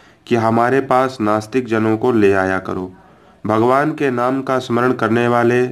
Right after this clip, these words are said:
मनुष्यों को मेरे पास मत लाया करो, क्योंकि मैं स्वयं अच्युत, केशव, राम, नारायण, कृष्ण, दामोदर, वासुदेव, हरि, श्रीधर, माधव, गोपिका वल्लभ,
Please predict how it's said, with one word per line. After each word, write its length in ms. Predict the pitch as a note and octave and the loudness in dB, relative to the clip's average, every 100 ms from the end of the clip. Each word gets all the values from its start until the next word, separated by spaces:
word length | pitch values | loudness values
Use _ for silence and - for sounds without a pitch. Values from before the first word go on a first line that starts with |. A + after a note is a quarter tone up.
| B2 | -6
मनुष्यों 480 | G#2+ G#2+ A2+ A2 C3 | -2 0 0 0 0
को 200 | B2+ A2 | 2 0
मेरे 280 | G#2 G#2 A#2 | 2 2 0
पास 360 | A2+ A2 A2 G#2+ | 0 0 -2 -2
मत 180 | A2+ A2+ | -4 0
लाया 280 | G2 F#2 F2+ | 0 0 -2
करो, 240 | F#2+ F#2 | -4 -4
क्योंकि 600 | F#2 A2+ A#2+ B2+ C3 C3+ C3+ - - - _ A2+ | -2 0 0 2 2 2 -4 -20 -20 -20 _ -2
मैं 220 | A2+ B2+ | 0 0
स्वयं 480 | B2+ A#2 B2 A#2+ F2+ - - - | 0 0 0 0 -4 -12 -20 -4
अच्युत, 520 | G2 G2 - C3 B2+ | -4 -4 0 2 2
केशव, 680 | G2 - A#2 A#2 A#2 C3+ G#2+ | -2 0 2 2 2 0 2
राम, 440 | G2 G#2+ A#2+ A#2 F#2+ | 2 0 0 -2 -4
नारायण, 720 | G2 G#2 G#2 G#2 A2+ A#2 F#2 F#2 - - - _ - | 0 0 2 2 0 0 -2 -8 -20 -20 -20 _ -2
कृष्ण, 500 | A2+ C3 C3+ G#2 F#2+ | 0 0 0 -6 -2
दामोदर, 800 | G#2 G#2 G#2+ A2 A2+ A#2+ G2 F#2+ G2 | -2 0 0 0 -2 -4 -6 -8 -2
वासुदेव, 840 | G#2 A#2 A#2 A#2+ A2 G#2 F#2 F#2 - - | 0 0 0 -2 2 2 0 -6 -14 -4
हरि, 460 | G#2 A2+ B2 G2+ - - - _ _ | 0 0 0 -2 -6 -20 -20 _ _
श्रीधर, 680 | - - A2+ C3 G#2 G2 F#2+ F#2 - _ _ | -12 0 2 2 2 0 -2 -8 -20 _ _
माधव, 600 | G2 G#2 G#2 G#2 A#2+ G#2 F#2 - G#2+ | -2 0 0 0 0 -2 -4 -10 0
गोपिका 560 | G#2 G#2+ A#2 G#2+ B2+ | 2 2 0 0 0
वल्लभ, 600 | A#2 G#2 G2+ A2+ F#2+ F#2 | 2 2 2 2 -2 -6